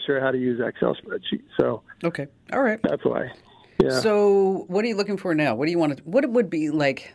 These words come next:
Speaker 2: the best case scenario for you?
Speaker 1: So to me, if I could have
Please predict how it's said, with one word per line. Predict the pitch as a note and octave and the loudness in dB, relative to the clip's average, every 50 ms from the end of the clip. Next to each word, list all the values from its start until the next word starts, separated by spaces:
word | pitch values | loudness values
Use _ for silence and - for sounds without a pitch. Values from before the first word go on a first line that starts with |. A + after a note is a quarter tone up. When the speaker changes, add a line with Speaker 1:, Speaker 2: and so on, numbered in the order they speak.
| _ | _
Speaker 2:
the | - C#3 | -10 -10
best | B2 - - D#3 D3 D3 D3 - | -8 -4 0 0 0 0 -2 -6
case | - D3 C3+ A#2+ - | -6 -4 -4 -4 -6
scenario | - C3+ A#2+ A2+ G#2+ G2+ G#2 - - | -8 -8 -8 -8 -8 -8 -8 -10 -12
for | - - - - - | -14 -16 -16 -16 -16
you? | - - - - _ _ _ _ _ _ _ _ _ _ _ _ _ _ _ _ _ _ _ _ _ _ _ _ _ - - G#3+ | -16 -18 -20 -20 _ _ _ _ _ _ _ _ _ _ _ _ _ _ _ _ _ _ _ _ _ _ _ _ _ -6 -2 0
Speaker 1:
So | E3+ | 0
to | D3 - F3+ F3 | 0 0 -2 -2
me, | G3 A3+ A3+ G#3+ F#3+ | 0 0 0 -2 -2
if | D#3 - - - | -4 -4 -4 -4
I | G#3 A#3 | -4 -2
could | - E4 C4 | -2 -2 -2
have | G3 F3 E3 D#3+ D#3+ D#3+ D#3+ D#3+ | 0 0 0 0 2 0 0 -2